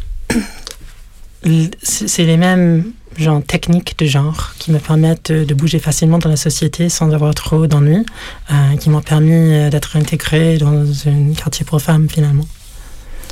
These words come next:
Et c'est un peu un côté, euh, conformiste, euh, peut-être. Euh, je, je me sens, j'ai une autocritique là-dessus. Euh, parce que finalement, pour moi, ce que veut dire le mot queer, c'est un refus, euh, de l'intégration, c'est un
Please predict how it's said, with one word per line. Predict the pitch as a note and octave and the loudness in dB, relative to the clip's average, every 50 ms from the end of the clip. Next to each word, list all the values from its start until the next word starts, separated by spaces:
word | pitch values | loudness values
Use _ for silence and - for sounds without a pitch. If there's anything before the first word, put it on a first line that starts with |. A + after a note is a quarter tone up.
| - - | -4 -2
Et | D#3+ C3+ | 0 0
c'est | C3 - - D#3 D3+ | 0 0 0 2 2
un | D3+ | 2
peu | D#3 - F3 E3 | 2 2 2 2
un | D#3 | 2
côté, | D#3 - C#3+ - D#3 D3+ D3+ D3 | 2 0 -2 0 0 2 2 2
euh, | C#3+ C#3+ | 2 0
conformiste, | C#3+ - E3 D3+ C#3 - D3+ C#3 C#3+ E3 E3+ - - - - - D3+ | 0 0 -2 -2 0 2 2 2 2 2 0 -4 -6 -6 -4 -2 -2
euh, | D3 D3 D3 D3+ D3+ D#3 D#3 - - - - - - - | 0 0 2 2 0 0 -2 -4 -10 -14 -12 -8 -8 -6
peut-être. | - - - F3+ G3 - - - D#3+ | -4 -2 0 0 -2 -2 -2 -2 0
Euh, | D3+ D3 D3+ D#3 D#3 D#3+ D#3 | 0 2 2 2 2 2 2
je, | C#3 D#3 D#3+ E3 F3+ - F#3+ | 2 2 0 0 0 -4 -6
je | C#3 - D#3+ | -2 0 0
me | |
sens, | C#3+ - - D#3 D3+ D#3 F#3 B3 F#3 F#3+ C4+ - - A3+ | 0 2 0 0 0 0 -2 -4 -8 -12 -12 -14 -12 -12
j'ai | F3 D#3 E3 | -6 -2 0
une | C#3+ E3 - | 0 0 0
autocritique | E3 - E3+ - - - D#3 D3 D#3+ D#3+ - - | 0 0 0 0 0 0 -2 0 0 -2 -2 0
là-dessus. | D#3+ D#3 D3 C3+ - - D#3 E3 - - - - - - - - - | 0 0 0 0 -2 -2 -2 -2 -4 -6 -10 -12 -12 -12 -12 -4 -2
Euh, | D3+ D3 | 0 0
parce | - D#3 - | 0 -2 -2
que | - D3 | -2 -2
finalement, | - F3 E3+ E3 D#3+ D#3+ | 2 2 4 4 4 2
pour | D#3 - - D3+ | 2 0 0 0
moi, | D#3+ E3 D#3+ | 2 2 2
ce | D3 - - | 0 -2 -4
que | - D3 | -4 -2
veut | C#3+ C#3+ | -2 0
dire | C#3+ D#3+ D#3 D3+ | 0 0 2 2
le | D3 | 2
mot | C#3 C#3+ C#3+ - | 2 2 0 -2
queer, | - - F3 E3+ D#3+ D#3 - - - - - | -2 -2 0 0 0 -2 -4 -8 -12 -10 -6
c'est | - - - - | -6 -4 0 2
un | D3+ C#3+ | 2 2
refus, | C3 - D#3+ C#3+ B2+ - - E3+ E3 E3 D#3+ D3 | 2 0 0 -2 -2 -2 -2 0 2 4 4 4
euh, | C3+ C3+ C3+ C3+ C3+ | 4 4 2 2 0
de | C3 C#3+ C#3 | 0 0 2
l'intégration, | C#3+ D3+ D3 - C#3+ - - - C3+ C3 - D#3 C#3+ D3 | 2 2 2 0 -4 -4 -2 -2 -2 0 0 0 0 0
c'est | C#3 - - - C#3+ | 0 -2 -6 -4 -2
un | C#3+ C#3+ C#3+ | 0 0 0